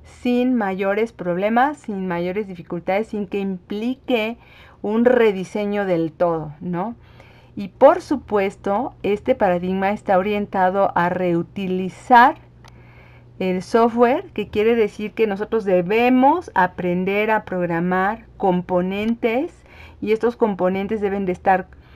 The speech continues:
aislados, bien encapsulados, y pueden, y deben de ser funcionales aquí y en otras aplicaciones, ¿sí? Reutilizar es una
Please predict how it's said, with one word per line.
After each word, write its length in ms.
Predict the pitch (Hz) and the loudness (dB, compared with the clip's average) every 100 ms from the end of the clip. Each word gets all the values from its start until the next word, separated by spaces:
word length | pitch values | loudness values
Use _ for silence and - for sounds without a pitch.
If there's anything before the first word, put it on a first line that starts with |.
| - - | -20 -6
aislados, 840 | 175 175 190 208 226 240 247 247 | -2 0 4 8 8 8 4 2
bien 240 | 208 208 | -2 -2
encapsulados, 1160 | 220 214 190 - - 180 185 196 208 214 226 247 | -2 -2 -4 -4 -4 -2 2 4 4 4 0 -2
y 140 | 185 - - | -6 -12 -4
pueden, 340 | 202 196 208 - - - - | -2 -2 -4 -12 -20 -20 -10
y 100 | 190 | -4
deben 320 | 196 208 220 | 0 0 0
de 100 | 196 | -2
ser 360 | - 202 196 196 175 - | -4 -4 -4 -6 -14 -20
funcionales 760 | - 208 196 190 190 196 220 202 | -8 -6 -4 0 0 0 -2 -4
aquí 460 | 180 - 247 302 - - | -6 -4 -6 -6 -10 -10
y 160 | 185 | -2
en 100 | 180 | 0
otras 340 | 185 185 202 202 | 0 0 -2 -2
aplicaciones, 840 | 190 202 196 202 254 233 196 - - - | -4 -4 -4 -2 -2 -2 -6 -14 -20 -20
¿sí? 260 | - 196 220 - - - - | -12 -10 -10 -16 -20 -20 -8
Reutilizar 1160 | - 214 208 - 220 208 208 196 - 233 269 - | 0 2 2 -2 -6 -6 -6 -8 -2 0 0 -2
es 180 | 202 214 | -8 -6
una 380 | 208 202 196 | -2 0 -2